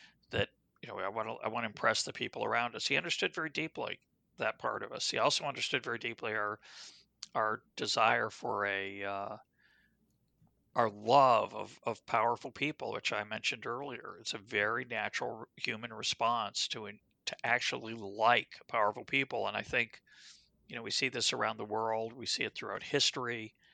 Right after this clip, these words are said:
uh, that, that not every dictator is unpopular. A lot of people like dictators. They like the idea that someone's in charge, that's taking care of them.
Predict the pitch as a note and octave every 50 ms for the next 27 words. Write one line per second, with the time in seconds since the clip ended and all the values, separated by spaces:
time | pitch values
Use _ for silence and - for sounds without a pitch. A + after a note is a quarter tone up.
0 | - - - _ _ _ _ _ - - - G#2+ G#2 G#2+ A2+ A2+ - A2+ A2+ A#2
1 | - _ _ _ _ _ _ _ _ - B2 A#2 A2+ A2+ - _ _ _ _ _
2 | _ _ _ _ _ _ _ _ _ _ _ _ _ _ _ _ _ _ _ _
3 | _ _ _ - A#2 A#2 A2+ B2 C#3 D3 C#3+ - D3 C3 - C3+ B2+ - - -
4 | A#2 G#2 G2+ - G2+ G2+ G#2 G2+ G2 - A#2 A2+ A2 - - C3 C#3+ E3 - -
5 | - - - - - _ _ _ _ - A2+ G2+ G#2 G2+ G#2 A2 B2 - - C#3
6 | - - C3 A#2+ B2 B2+ B2+ - - - - - - - G#2 G2+ - - - -
7 | - - - A#2 - - - A2+ B2+ - - D3 C3+ - B2 A2 - A#2+ - -
8 | - A2+ A2+ A#2 A#2 A2+ - A#2+ A#2 - - - B2+ B2 C3+ C#3 B2 G#2+ - -
9 | - - - A2+ - - - - A#2 A2+ - - C3+ A#2 - - C3+ C#3+ D#3+ D3+
10 | C#3+ A#2+ C3+ A#2 G#2 G3+ G2+